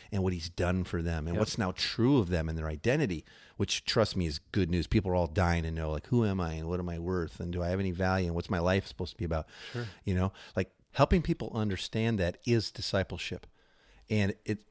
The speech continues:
Speaker 1: it, it touches so many different areas of their life. And by the way, discipleship is evangelism,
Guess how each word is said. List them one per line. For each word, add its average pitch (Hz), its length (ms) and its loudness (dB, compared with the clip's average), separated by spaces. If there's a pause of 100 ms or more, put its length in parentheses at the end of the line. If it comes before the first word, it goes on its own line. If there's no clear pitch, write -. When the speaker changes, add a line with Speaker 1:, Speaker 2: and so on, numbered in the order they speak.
(140)
Speaker 1:
it, 120 240 -2
it 123 380 -4
touches 143 420 0
so - 340 4
many 135 220 4
different 107 320 0
areas 92 240 0
of 87 60 -2
their 85 80 0
life. 82 200 0
And 98 100 -8
by 139 100 2
the 139 100 2
way, 113 240 2
discipleship 139 760 -2 (120)
is 120 320 6
evangelism, 90 800 2